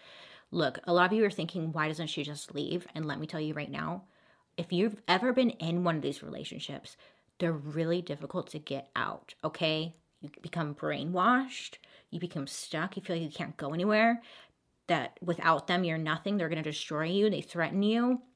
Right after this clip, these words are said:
They just consume your whole life, and you become, like, very addicted to this person's love. It's very strange,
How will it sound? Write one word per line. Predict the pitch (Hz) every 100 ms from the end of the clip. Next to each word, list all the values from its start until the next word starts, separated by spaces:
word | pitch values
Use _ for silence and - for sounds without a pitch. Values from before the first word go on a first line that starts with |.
| _ -
They | 170
just | 175 208 - - _ _ -
consume | 202 185 - 208
your | 226
whole | 180 147
life, | 151 160 202 170
and | 175 170
you |
become, | 165 - 185 185
like, | 170 -
very | 170 202
addicted | 185 - 170 - - 165 147 147 - - - - _ _
to | - 202
this | 180 -
person's | 196 180 180 165
love. | 139 135 143 175 233 254 -
It's | 180 -
very | - 190 240 294 294 269 - - -
strange, | - - 170 175 208 302 330 - -